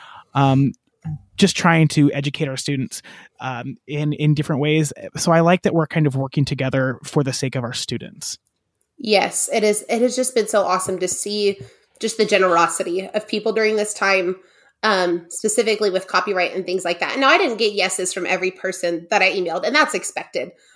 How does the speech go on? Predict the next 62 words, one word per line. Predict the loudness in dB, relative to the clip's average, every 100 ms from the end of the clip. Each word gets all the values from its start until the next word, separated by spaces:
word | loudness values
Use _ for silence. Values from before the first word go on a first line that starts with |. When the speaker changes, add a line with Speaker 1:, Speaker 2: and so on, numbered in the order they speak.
| -2
Speaker 2:
Uh, | 2
but | 4
I | 4
was | 2 0
just | -4 -4
surprised | -6 -2 0 0 -2 -8
at |
how | 0 0
many, | 2 0 0 -2
you | 0
know, | 0
once | 0 -4
I |
kind | -4 -4
of | -4
came | -4 -4
up | -4 -4
with | -6
my, | -4 0 0 -2 _ _ 0
my | 0
go-to | 4 4 4 0
message | 0 0 -4
that | 0
I | 0
was | 0 -2
sending, | 0 0
all | 2
I | 2
had | 2 -2
to |
do | -2 -2
was | -2
copy | 0 0 2 -2
and |
paste | 0 -2 -2 -2
to |
all | 0 0
these | -2
people. | -4 -4 -2
And | -2 -2
so | -2 0 2
many | 0 0
of | -2
them | -2 -6 -8 _ _ _ -2
were | 0 0
responding | -2 0 0 2 2
back | 0 0 0
with | -2 -4 -8
just, | -4 -4 -2
"Yes, | 2 2 0
go | 0 0
for | 2 -2
it. | -2
Just | -4
remove | -2 -2 -2 0
by | 0 2 -2 -6 _ _
this | -2 -2 0
date," | -2 -4 -4
or | -2 -2 -2
things | -4 -2
like | -4 -4
that. | -4